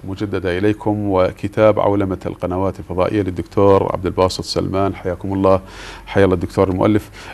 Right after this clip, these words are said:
آه، دكتور، طبعا تنتقل في البحث الثاني، يعني بعد أن، آه، تقول بأن، آه، العولمة هي عبارة عن فرض لثقافة الآخر علي-، علينا، آه، تعود بعد ذلك إلى،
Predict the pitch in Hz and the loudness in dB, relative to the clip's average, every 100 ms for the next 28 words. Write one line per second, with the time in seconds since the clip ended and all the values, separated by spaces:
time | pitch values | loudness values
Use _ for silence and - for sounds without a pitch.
0 | 113 110 120 - 180 170 165 156 196 190 | 6 8 8 8 8 10 8 8 6 6
1 | - 120 - 110 139 107 - 117 110 98 | 6 4 4 2 2 -2 2 4 6 4
2 | 87 95 98 92 95 98 98 101 - 98 | 2 0 -2 -4 0 2 4 2 0 -4
3 | 95 - 107 - - - 101 - - - | -6 -8 -8 -8 -6 -6 -6 -6 -8 -8
4 | 127 123 113 110 98 107 101 95 - - | -2 0 4 2 2 0 0 0 -4 -16
5 | - - - - - 95 95 95 92 90 | -20 -20 -20 -12 0 2 4 4 4 4
6 | 90 107 98 107 117 107 101 101 90 104 | 2 2 4 6 8 6 4 2 4 6
7 | 104 92 95 - 113 110 92 92 98 - | 6 4 0 2 4 4 2 -4 -2 4
8 | 113 107 104 98 104 - 87 87 101 101 | 4 4 0 2 2 2 2 4 4 4
9 | - 101 113 113 113 113 - - - - | 4 6 6 8 6 4 -8 -20 -18 -20
10 | - - 113 120 120 131 147 135 123 135 | -8 4 8 8 8 8 10 8 8 8
11 | 147 143 151 143 120 131 131 - | 8 8 8 8 8 10 10 8